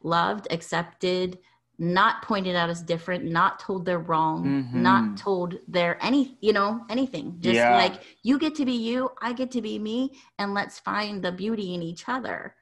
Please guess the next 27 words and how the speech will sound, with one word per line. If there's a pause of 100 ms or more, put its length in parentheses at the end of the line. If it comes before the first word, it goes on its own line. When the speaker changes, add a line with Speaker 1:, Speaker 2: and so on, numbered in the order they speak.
(460)
Speaker 1:
Yeah.
Speaker 2:
Yeah.
Speaker 1:
So (340)
very
wise
to,
to (260)
get
that
at
such
a
Speaker 2:
Thank
you.
Speaker 1:
young
age.
And
you're
gonna
Speaker 2:
I
Speaker 1:
really,
Speaker 2:
appreciate
Speaker 1:
like, (120)
Speaker 2:
that.
Speaker 1:
you're
going
to,